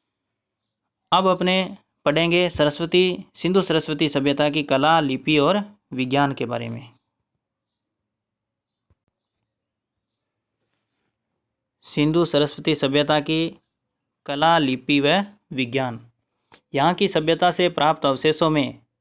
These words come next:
पत्थर की मूर्तियाँ, मणके, मृदभांड,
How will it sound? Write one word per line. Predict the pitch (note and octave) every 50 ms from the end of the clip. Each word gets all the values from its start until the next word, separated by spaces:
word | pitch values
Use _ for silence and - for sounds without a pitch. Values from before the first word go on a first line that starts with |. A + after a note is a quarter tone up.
| _ _ _
पत्थर | C#3 C#3+ - - D#3
की | D3 - D#3 C#3+
मूर्तियाँ, | C3+ C3+ C3+ C#3 C#3 D#3 D#3+ D#3+ E3 E3 E3 E3 - _ _ _ _ _ _ _ _ _ _ _ _ _ _ _ _ _ _ _ _ -
मणके, | C3 C3+ C#3+ D3+ C#3+ E3 E3 E3 E3 D#3+ D#3+ D#3+ - _ _ _ _ _ _ _
मृदभांड, | C3+ C#3+ D#3 E3+ E3 D#3+ D3+ D#3+ E3 E3 E3+ E3+ E3 E3+